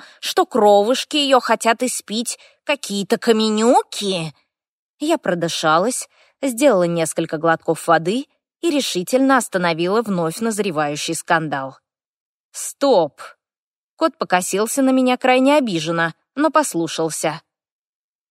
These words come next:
«Дес, почему ты не сказал раньше?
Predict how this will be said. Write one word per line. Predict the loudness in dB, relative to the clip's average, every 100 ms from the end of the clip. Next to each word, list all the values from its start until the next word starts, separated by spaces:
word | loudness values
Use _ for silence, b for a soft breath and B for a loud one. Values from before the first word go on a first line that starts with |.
| _ _
«Дес, | -2 4 4 2 -4 -10 -14 _ _ _ _ -10
почему | -4 -2 0 0
ты | 2
не | 0
сказал | 4 4 6 4 6
раньше? | 4 2 -2 -2 -4